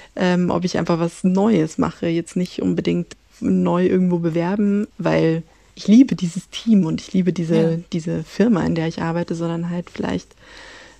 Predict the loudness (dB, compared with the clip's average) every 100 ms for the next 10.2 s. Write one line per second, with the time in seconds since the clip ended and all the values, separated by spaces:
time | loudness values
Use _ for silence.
0 | _ -4 0 0 0 0 0 -2 -4 -4
1 | -4 -2 -4 -4 -8 -6 0 2 2 0
2 | -2 -4 -4 -2 -2 -2 -4 -6 -8 -4
3 | -2 0 0 0 -2 -2 -4 -8 -10 -6
4 | -6 -8 -12 -6 -6 -6 -8 -6 -4 -4
5 | -2 0 -2 -6 -10 -18 -20 -20 -20 -20
6 | -20 -20 -8 -2 -2 0 -2 -2 -2 -2
7 | -2 -4 -4 -4 -4 -4 -4 -2 0 2
8 | 4 2 0 0 0 0 6 8 6 2
9 | -2 -2 -4 -6 -6 -4 -4 -4 -4 -4
10 | -4